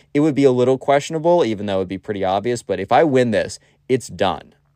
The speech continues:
So yeah, the emo kids, all ten of them, are walking towards the subscriber.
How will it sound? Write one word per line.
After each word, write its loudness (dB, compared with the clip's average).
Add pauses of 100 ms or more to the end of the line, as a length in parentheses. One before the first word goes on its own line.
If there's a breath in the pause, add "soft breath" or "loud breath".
(840)
So -2
yeah, 6
the -6
emo 0
kids, -2
all 4
ten -4
of -4
them, -4
are -2
walking -2
towards -8
the -14
subscriber. -6